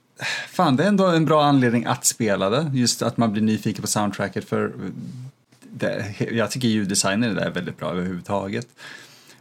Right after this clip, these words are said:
Men det är också ett av de där spelen som ofta är väldigt billiga när det är rea. Och det finns till, åtminstone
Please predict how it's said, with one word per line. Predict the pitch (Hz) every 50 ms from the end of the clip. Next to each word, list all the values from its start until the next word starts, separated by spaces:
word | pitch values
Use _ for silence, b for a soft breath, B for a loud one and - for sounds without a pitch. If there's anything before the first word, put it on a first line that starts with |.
| B B
Men | - 123 123
det | 139
är | 156
också | 151 143 - 151
ett | 131
av | 127 127
de | 135 131
där | 127
spelen | 123 - 131 117 113 113
som | 113 113
ofta | 117 117 - - 117 110
är | 107
väldigt | 101 95 92 95 123 127 123 117 110 107 104 101 98 98 95 120 117 107 - _ _ _ -
billiga | - 107 110 101 95 117 117 107 104 101 104 104 110 110 110 107 104
när | 107 107 104
det | 101
är | 98 98
rea. | 101 107 104 104 101 104 117 143 143 139 - _ _ - - _ _ - -
Och | - 113 107 107
det | 113 113
finns | - 123 117 110 - -
till, | - 117 107 98 101 101 98
åtminstone | 113 113 - 131 120 110 - 117 117 113 110 92